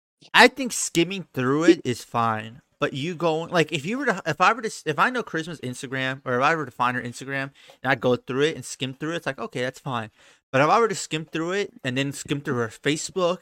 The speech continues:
and then, like, follow her, like, or, like, just go through her mom's, or try to find, like, more information about, like, what she likes,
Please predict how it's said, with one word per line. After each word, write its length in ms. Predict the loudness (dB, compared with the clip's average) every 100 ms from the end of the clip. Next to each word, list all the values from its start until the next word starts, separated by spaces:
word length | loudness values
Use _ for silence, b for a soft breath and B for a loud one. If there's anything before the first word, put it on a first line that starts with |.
| -6
and 100 | -6
then, 140 | -4
like, 200 | -4 -2
follow 360 | 2 2 2 0
her, 100 | 0
like, 200 | -2 -4 _
or, 80 | 0
like, 140 | 0
just 240 | -2 -12 0
go 140 | 0
through 160 | 2 -4
her 160 | -6
mom's, 760 | -6 -2 2 2 2 -2 -6 -12
or 80 | -8
try 160 | -4
to 80 | -6 -4
find, 260 | -2 0 -2
like, 120 | -8
more 160 | -6 -4
information 440 | -4 -8 -10 -10 -4
about, 120 | -2
like, 140 | -2
what 100 | -4
she 140 | -6 -8
likes, 480 | -6 -4 -4 -6